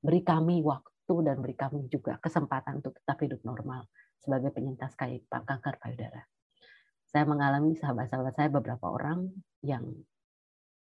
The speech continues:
mungkin meninggal dunia bukan karena kanker, tapi karena terlalu keras tekanan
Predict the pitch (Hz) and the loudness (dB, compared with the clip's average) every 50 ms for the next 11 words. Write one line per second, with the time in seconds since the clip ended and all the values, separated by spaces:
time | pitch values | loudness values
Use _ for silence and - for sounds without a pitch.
0 | _ _ _ _ _ 175 185 185 185 - 208 196 175 156 139 135 127 123 123 135 | _ _ _ _ _ 2 2 2 2 4 4 6 6 6 4 2 0 0 0 0
1 | 131 143 151 165 165 - 139 135 120 - 117 117 120 - 135 156 160 - - - | 0 2 2 2 0 0 -2 -4 -6 -6 -8 -8 -6 -6 -6 -6 -4 -6 -8 -10
2 | _ _ _ _ - 110 - _ _ _ _ _ - 143 - 151 - - 151 139 | _ _ _ _ -18 -18 -18 _ _ _ _ _ -14 -8 -8 -6 -2 -2 -2 0
3 | 143 151 143 - - 127 135 139 156 147 - _ _ _ _ _ _ _ _ _ | 0 -2 -2 -2 -4 -2 -2 -2 -2 -4 -6 _ _ _ _ _ _ _ _ _
4 | _ _ _ _ _ _ _ _ _ - 196 185 175 - - - - _ _ _ | _ _ _ _ _ _ _ _ _ 6 6 6 6 6 0 -10 -20 _ _ _
5 | _ _ _ _ _ _ _ _ _ _ _ _ _ _ _ _ _ _ _ _ | _ _ _ _ _ _ _ _ _ _ _ _ _ _ _ _ _ _ _ _
6 | _ _ _ _ _ 156 - 156 143 147 151 147 | _ _ _ _ _ -4 -2 0 0 2 0 0